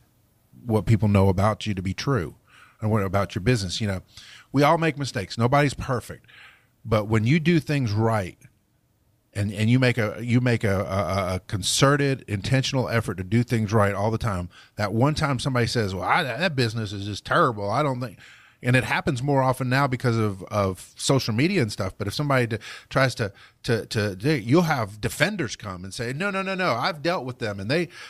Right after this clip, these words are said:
that, they're, they're a company of integrity. They, you know, they do it right." You know, they, and, and it's, it's, it's amazing how, how that comes into play because it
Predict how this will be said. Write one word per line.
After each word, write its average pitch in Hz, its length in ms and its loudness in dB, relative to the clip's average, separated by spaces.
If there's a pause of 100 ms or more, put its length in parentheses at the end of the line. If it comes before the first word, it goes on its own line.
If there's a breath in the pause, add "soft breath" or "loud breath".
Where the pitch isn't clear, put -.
(120)
that, 135 200 2
they're, 156 220 2
they're 143 320 2
a 107 60 -4
company 143 380 -2
of 104 100 0
integrity. 156 580 0
They, 139 240 0 (320 loud breath)
you 123 100 -4
know, 107 120 4
they 139 160 2
do 147 180 4
it 113 60 0
right." 135 420 2
You 123 140 -6
know, 107 160 0
they, 120 220 -2 (1080 loud breath)
and, 123 200 -4
and 120 160 0
it's, 120 180 0
it's, 120 240 -4
it's - 180 -6
amazing 135 540 4
how, 120 260 0
how 113 200 -2
that 110 200 -2
comes 110 260 -6
into 104 160 -4
play 117 420 -4 (320 soft breath)
because 120 300 2
it 143 120 -2